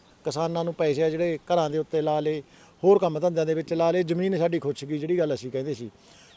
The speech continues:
ਫਿਰ ਉੱਥੇ ਸਾਡੇ ਨਾਲ ਜਿਹੜੇ ਇਹਨਾਂ ਨੇ ਵਾਅਦੇ ਕਰੇ ਸੀ, ਕੰਪਰੋਮਾਈਜ਼ ਕਰਿਆ ਸੀ ਵੀ ਇੱਥੋਂ ਦੇ ਇਲਾਕੇ ਦੇ ਮੁੰਡੇ ਰੱਖਾਂਗੇ, ਇੱਥੇ ਕੋਈ ਵੀ ਕਿਸੇ ਨਾਲ, ਅ, ਭਾਂਤ ਭੇਤ ਨਹੀਂ ਕੀਤਾ ਜਾਊਗਾ।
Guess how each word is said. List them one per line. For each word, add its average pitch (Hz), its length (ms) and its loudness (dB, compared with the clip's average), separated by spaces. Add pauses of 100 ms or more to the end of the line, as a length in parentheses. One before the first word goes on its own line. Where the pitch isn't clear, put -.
ਫਿਰ 196 160 10
ਉੱਥੇ 214 240 6
ਸਾਡੇ 208 180 6
ਨਾਲ 208 180 2
ਜਿਹੜੇ 208 180 6
ਇਹਨਾਂ 220 160 0
ਨੇ 220 60 0
ਵਾਅਦੇ 175 280 4
ਕਰੇ 175 260 4
ਸੀ, 151 220 -2
ਕੰਪਰੋਮਾਈਜ਼ 175 540 0
ਕਰਿਆ 165 260 2
ਸੀ 147 100 -4
ਵੀ 175 120 2
ਇੱਥੋਂ 170 260 -4
ਦੇ 170 60 -2
ਇਲਾਕੇ 160 360 0
ਦੇ 165 80 -2
ਮੁੰਡੇ 151 240 -2
ਰੱਖਾਂਗੇ, 151 480 -4 (400)
ਇੱਥੇ 180 240 2
ਕੋਈ 208 280 6
ਵੀ 226 120 0
ਕਿਸੇ 180 240 2
ਨਾਲ, 175 380 2
ਅ, - 720 -4
ਭਾਂਤ 208 220 4 (120)
ਭੇਤ 214 220 8
ਨਹੀਂ 185 240 0
ਕੀਤਾ 170 300 2
ਜਾਊਗਾ। 165 420 4